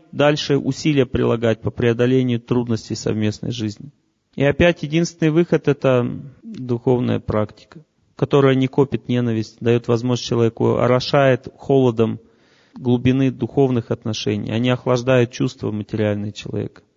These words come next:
дают ему возможность почувствовать какое-то более возвышенное счастье. И фактически, если говорить о, по большому счету, то такая непреодолимая карма, как измены,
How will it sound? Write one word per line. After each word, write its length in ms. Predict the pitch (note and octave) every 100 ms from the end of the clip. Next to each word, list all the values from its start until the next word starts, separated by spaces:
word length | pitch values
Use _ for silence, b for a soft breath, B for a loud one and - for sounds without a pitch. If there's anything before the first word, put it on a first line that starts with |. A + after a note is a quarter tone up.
| _
дают 300 | A#2+ B2+ -
ему 160 | C3 B2
возможность 760 | B2 B2+ C3+ A#2+ A2+ - - _ _ _ _ -
почувствовать 520 | C3+ D#3 D3 C3 -
какое-то 400 | A#2+ - B2 A2+
более 280 | A#2+ A2+ A2
возвышенное 580 | G#2+ G#2+ G#2+ - G#2
счастье. 480 | G2+ - A2 - _ _ b b b
И 80 | C#3
фактически, 580 | E3 - G3 - - E3+
если 220 | - E3
говорить 400 | D#3 E3 E3 E3
о, 40 |
по 160 | - D3+
большому 480 | D#3 D#3+ - D#3+ D#3
счету, 380 | - F3 E3+ C#3
то 440 | - D3 C#3+ - b b b -
такая 300 | C#3+ D#3 D#3
непреодолимая 760 | D3+ D#3 D#3 D#3 D#3+ D#3+ D3
карма, 400 | - D#3+ D#3+ C#3+
как 240 | C3+ B2+ C3+
измены, 600 | B2+ C#3 C#3+ C3 A2